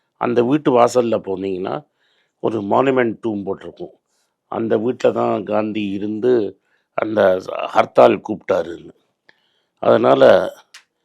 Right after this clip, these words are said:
அவர் வந்து இந்தியா ஃபுல்லா சுத்திட்டே இருந்தாரு. தேர்ட் கிளாஸ் ட்ரெயின்ல போனாரு.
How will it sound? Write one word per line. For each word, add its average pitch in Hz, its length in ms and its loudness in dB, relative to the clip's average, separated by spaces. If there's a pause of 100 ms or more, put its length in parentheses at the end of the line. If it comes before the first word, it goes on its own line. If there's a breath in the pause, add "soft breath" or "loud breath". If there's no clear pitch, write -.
(600)
அவர் 123 280 4
வந்து 127 300 0
இந்தியா 127 300 8
ஃபுல்லா 123 240 2
சுத்திட்டே 113 400 -2
இருந்தாரு. 90 560 -2 (800)
தேர்ட் 139 240 6
கிளாஸ் 120 400 2
ட்ரெயின்ல 113 400 -2
போனாரு. 90 460 -8